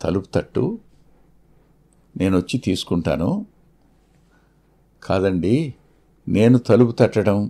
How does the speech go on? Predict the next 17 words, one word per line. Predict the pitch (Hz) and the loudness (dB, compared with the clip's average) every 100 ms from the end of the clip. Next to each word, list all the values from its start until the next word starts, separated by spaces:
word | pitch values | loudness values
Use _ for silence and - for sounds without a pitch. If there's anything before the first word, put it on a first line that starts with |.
| - | -4
మీరు | 85 101 117 113 | 0 4 6 6
రావడం, | 98 92 90 90 85 - _ - | 6 4 4 2 0 -6 _ -2
టైమ్ | 90 110 127 | 2 4 4
వేస్ట్ | 107 98 - | 4 0 0
అవుతుంది, | 90 - 87 90 120 | -2 0 -2 0 0
మీకు | 113 143 170 175 | 2 2 2 0
ఇబ్బంది, | 127 98 110 113 | 0 2 2 2
నాకు | 101 92 - | 0 -2 -2
కూడా | 107 | 0
ఇబ్బంది | 92 82 87 87 | 0 -2 -2 0
కదా," | 82 85 117 175 _ _ _ - | 0 0 -2 -4 _ _ _ -8
అనంటే, | 82 85 85 123 147 123 _ _ _ _ - | -6 -4 -2 -2 -2 -6 _ _ _ _ -2
"కాదు | 92 95 | -2 0
నాయనా, | 95 80 85 190 233 _ _ _ - | -2 -2 -2 -4 -6 _ _ _ 2
నువ్వు | 123 117 | 4 4
తలుపు | - 120 180 - | 2 2 2 2
తట్టి | 160 160 127 120 120 | 0 2 4 4 4